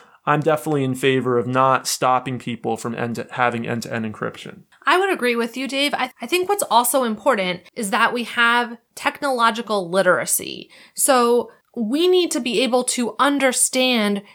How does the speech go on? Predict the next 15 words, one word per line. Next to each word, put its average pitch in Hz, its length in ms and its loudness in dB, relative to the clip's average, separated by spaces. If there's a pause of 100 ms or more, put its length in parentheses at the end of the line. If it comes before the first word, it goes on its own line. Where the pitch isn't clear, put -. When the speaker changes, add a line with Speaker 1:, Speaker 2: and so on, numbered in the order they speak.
Speaker 2:
if 220 260 -4
we're 214 760 0 (200)
supporting 294 640 2
a 240 80 0
government 208 640 2
saying 196 600 0
no 240 280 6
to 247 140 -8
end-to-end 208 380 0
encryption 202 640 0
or 208 140 2
we're 185 120 2
using 240 580 0
it. 226 300 -2 (300)
Just - 260 -2